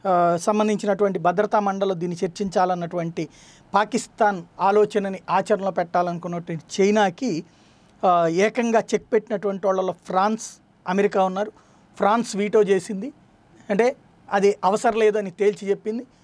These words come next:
అమెరికా కూడా దానికి మద్దతు ఇచ్చింది. దాంతో ఏదో ఒక విధంగా ఇక్కడ ఏమీ వాళ్ళు పీకేదేం లేదు. ఇక్కడ ఐక్యరాజ్య సమితిలో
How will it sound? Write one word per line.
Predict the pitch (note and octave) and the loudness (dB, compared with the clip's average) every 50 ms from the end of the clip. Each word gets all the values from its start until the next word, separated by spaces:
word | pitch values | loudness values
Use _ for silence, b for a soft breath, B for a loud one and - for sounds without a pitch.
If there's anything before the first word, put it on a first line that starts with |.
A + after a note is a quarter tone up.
| b b - | b b -2
అమెరికా | F#3+ G#3 A3 G#3+ G#3 A#3+ G#3 | 0 0 2 2 2 0 0
కూడా | F#3+ G3+ G#3 G#3+ | 0 0 -2 -2
దానికి | F#3+ F3 E3 D3 D#3 | -2 -4 -4 -6 -8
మద్దతు | D#3 D#3+ D#3 E3+ E3 E3 | -10 -8 -8 -8 -8 -10
ఇచ్చింది. | D3 - - C3+ A#2 A2+ _ b b b b b b _ _ - | -12 -16 -18 -20 -20 -20 _ b b b b b b _ _ 0
దాంతో | E3+ F3+ G#3+ A#3 A3 - A#3+ G#3+ | 2 2 2 2 2 2 2 2
ఏదో | F#3+ F#3+ G3 G#3+ G#3 B3 B3 | 4 4 4 4 4 4 4
ఒక | A#3+ A3+ - | 2 0 -2
విధంగా | A3+ A3 G#3+ A3 G#3 F#3+ D#3+ | -4 -4 -2 -2 -4 -6 -8
ఇక్కడ | D3 - F#3+ D#3 | -8 -8 -8 -8
ఏమీ | D#3+ G3 G#3+ A3+ A3+ | -6 -6 -4 -2 0
వాళ్ళు | G#3+ G3 G3 F3 | 0 0 0 -2
పీకేదేం | F3 - G3+ G3 A3 A3 G#3 G3+ G3 G3 F3+ | -4 -8 -4 2 2 4 4 4 2 0 -2
లేదు. | E3+ E3+ D#3+ | -4 -6 -6
ఇక్కడ | D3+ - - C#3 | -8 -8 -8 -8
ఐక్యరాజ్య | D3 D#3+ - F3+ F3 E3+ - F#3 | -8 -6 -4 -4 -4 -4 -4 -8
సమితిలో | E3+ E3 - F3 E3+ | -10 -8 -6 -6 -6